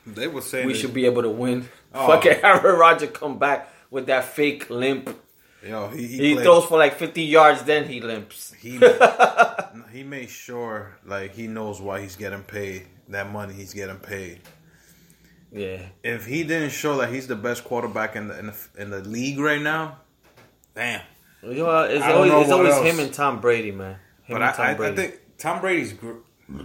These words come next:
Speaker 1: great.
Speaker 2: Yeah.
Speaker 1: But I put Aaron Rodgers, like,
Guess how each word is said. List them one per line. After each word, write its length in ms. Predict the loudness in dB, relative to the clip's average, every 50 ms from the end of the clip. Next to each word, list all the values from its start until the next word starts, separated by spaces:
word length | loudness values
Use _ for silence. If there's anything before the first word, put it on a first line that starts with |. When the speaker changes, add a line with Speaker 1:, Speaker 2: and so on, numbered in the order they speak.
| -18 _ _ _ _ _ _ _ -20 -20 -20 _ _ _ _ _ _ _ _ _ _ -20 -20 -14
Speaker 1:
great. 600 | -10 -8 -6 -4 -2 -2 -4 -4 -8 -16 _ _
Speaker 2:
Yeah. 340 | -12 -8 -6 -6 -4 -6 -6 -10 -14 _ -8
Speaker 1:
But 120 | -6 -4
I 80 | -4 -4
put 240 | -4 -4 -6 -4 -4
Aaron 220 | -4 -4 -2 -2
Rodgers, 480 | 0 -2 -2 -2 -4 -8 -12 -10 -10 -8
like, 360 | -8 -8 -8 -10 -12 -16